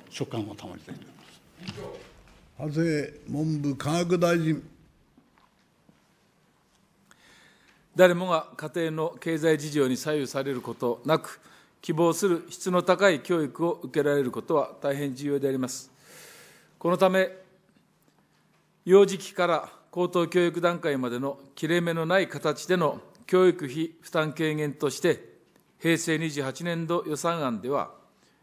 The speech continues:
Speaker 3: 幼児教育無償化の段階的推進、高校生等奨学給付金の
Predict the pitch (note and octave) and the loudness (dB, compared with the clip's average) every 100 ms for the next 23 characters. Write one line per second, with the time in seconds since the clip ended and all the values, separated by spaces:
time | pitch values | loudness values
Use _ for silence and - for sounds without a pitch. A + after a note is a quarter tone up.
0 | _ D3+ E3 E3 D3+ F3 D#3+ C#3 C3 B2+ | _ 0 2 2 0 2 2 2 -2 -4
1 | B2 D#3+ D3 D3+ E3+ - - C#3 C3+ C#3 | 0 0 0 0 -2 -4 -4 -4 0 -2
2 | B2+ B2+ - D3+ D3 D#3+ D3 - _ _ | -2 -6 -8 -6 -6 -6 -8 -12 _ _
3 | _ _ - - - _ F#3 F3+ F#3 F3 | _ _ -20 -20 -20 _ 2 4 4 4
4 | D#3 C#3 E3 C3+ - - _ _ _ - | 2 0 0 -2 -4 -16 _ _ _ -20
5 | - F3+ F#3 F3 F3 F3+ E3+ E3 F3 E3+ | -2 2 4 4 2 2 2 0 -4 0
6 | G3 | 2